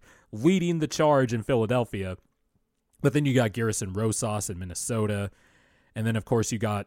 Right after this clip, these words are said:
Monty McNair in Sacramento.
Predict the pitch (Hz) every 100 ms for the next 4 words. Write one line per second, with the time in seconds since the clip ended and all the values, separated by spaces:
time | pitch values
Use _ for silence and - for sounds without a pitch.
0 | _ 131 113 104 101 - 117 123 104 98
1 | - _ _ _ _ - 101 - 107 -
2 | 110 135 98 90